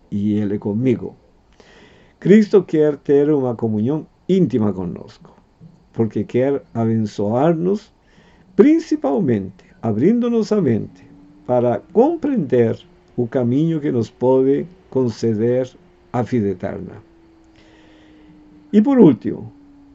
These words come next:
quando Jesus entra no coração do convertido,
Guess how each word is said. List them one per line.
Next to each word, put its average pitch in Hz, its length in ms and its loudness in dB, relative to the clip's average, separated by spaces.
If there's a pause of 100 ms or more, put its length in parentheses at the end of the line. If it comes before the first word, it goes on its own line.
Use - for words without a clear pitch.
(120)
quando 320 440 2
Jesus 147 960 2 (760)
entra 240 360 2
no 156 160 0
coração 131 520 0
do 170 120 0
convertido, 113 880 -4